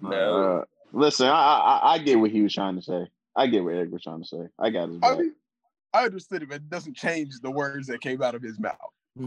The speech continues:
Speaker 1: But
Speaker 2: <laughs>
Speaker 1: I'ma be the bad, I'ma be the bad guy and say the Buccaneers are gonna be the, uh, the, what's it called? The Green Bay Packers.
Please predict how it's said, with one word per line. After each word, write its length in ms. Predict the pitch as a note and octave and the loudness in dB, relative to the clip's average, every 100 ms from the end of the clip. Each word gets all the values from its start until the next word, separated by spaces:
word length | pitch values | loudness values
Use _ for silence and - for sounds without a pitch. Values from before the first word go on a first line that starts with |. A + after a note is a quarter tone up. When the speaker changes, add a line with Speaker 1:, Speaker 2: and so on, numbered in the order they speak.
| - | -4
Speaker 1:
But 340 | D3 C#3+ F3 D3 | 2 6 6 6
Speaker 2:
<laughs> 180 | D3 D3 | 4 4
Speaker 1:
I'ma 340 | C#3 D3 A2+ | 4 6 4
be 120 | C#3 | 2
the 120 | B2+ | -2
bad, 280 | C3+ D#3+ D#3 B2 | 0 2 2 2
I'ma 240 | - C4 | 0 0
be 180 | G#3 G#3+ | -6 -8
the 100 | F#3 | -8
bad 340 | D#3 D3+ C#3+ | -4 -4 -4
guy 180 | C3 A#2+ | -6 -8
and 80 | A#2 | -8
say 140 | - A#2+ | -12 -12
the 80 | |
Buccaneers 560 | G#2 C3 B2 A#2 A#2 A2 | -8 -10 -10 -12 -12 -12
are 40 | |
gonna 200 | A2 G#2+ G#2 | -14 -16 -10
be 220 | G#2+ G2+ - _ _ _ _ _ _ | -8 -8 -14 _ _ _ _ _ _
the, 80 | G#2 G2+ | -8 -2
uh, 540 | A2 G#2 G2 F#2 F#2 F#2 _ _ _ _ _ _ _ _ _ _ - | 0 0 -2 -4 -8 -14 _ _ _ _ _ _ _ _ _ _ -8
the, 120 | A2 | -2
what's 200 | A2+ G#2 | -2 -2
it 80 | G2 | -4
called? 340 | G#2+ G2 F#2 | -2 -2 -2
The 60 | G2 | -6
Green 180 | A2 G#2+ | -6 -4
Bay 140 | G2+ | -6
Packers. 560 | F#2+ G2+ F#2 D#2 D2 - | -4 -6 -6 -10 -18 -12